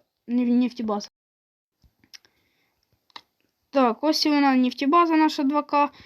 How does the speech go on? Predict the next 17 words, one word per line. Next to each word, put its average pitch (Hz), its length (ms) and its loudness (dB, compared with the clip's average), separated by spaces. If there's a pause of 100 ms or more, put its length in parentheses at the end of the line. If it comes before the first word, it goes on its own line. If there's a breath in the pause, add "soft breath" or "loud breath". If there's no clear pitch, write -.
(340 soft breath)
Так, 220 260 -2
давайте, 247 380 -2
все, 247 300 -2 (140)
два 262 360 0
К, 320 260 2 (140)
триста 277 360 -4
рублів 254 260 0
ми 240 120 -4
з 240 60 -10
вами 240 200 -4
отримаємо, 240 460 -4 (160)
ну, 254 80 -6
це 262 160 -6
більш-менш. 233 540 -6 (320 loud breath)
Так, 226 200 -6
а 233 40 0
де, 269 160 2